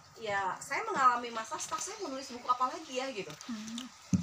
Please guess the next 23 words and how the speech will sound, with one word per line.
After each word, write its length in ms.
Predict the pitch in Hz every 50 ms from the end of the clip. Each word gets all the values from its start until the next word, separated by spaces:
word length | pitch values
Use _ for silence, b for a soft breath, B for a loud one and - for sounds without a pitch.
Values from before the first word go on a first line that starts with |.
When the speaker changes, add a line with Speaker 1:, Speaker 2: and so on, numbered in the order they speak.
| - 208
Speaker 1:
Jadi 240 | 247 254 359 359 359
yang 80 | 311 311
saya 180 | 311 320 285 277
lakukan 320 | 277 277 277 269 262 359 370 349
adalah 320 | 269 214 208 208 233 262 311
saya 240 | - - 269 294 349
membuat 460 | 339 311 277 262 240 233 269 269 262
pola-pola, 640 | - 262 240 240 233 233 220 220 226 - 254 269 262 - - -
eh, 440 | - 214 214 202 202 202 196 190 190 180 -
menulis 340 | 233 226 233 220 233 233 - 208
buku. 200 | 208 196 - 214 202 - - -
Menulis 480 | 220 247 254 240 240 247 254 254 - 240
itu 160 | 254 - 381
bukan 260 | 359 277 254 - 240 226 233 226
hanya 160 | 226 226 226 208
buku. 300 | 196 190 190 - 190 - - B B B B B B B B
Jadi 240 | 202 240 262 320 311
biasanya 420 | 269 269 254 254 254 269 - 302 330
saya 220 | 311 330 359 359
cari-cari 480 | 349 330 294 277 285 - 294 269 277 269 262 269
ide 300 | 220 247 240 233 233 -
itu 140 | - 320 370 392 - -
dari, 400 | 214 208 208 202 202 254 320 359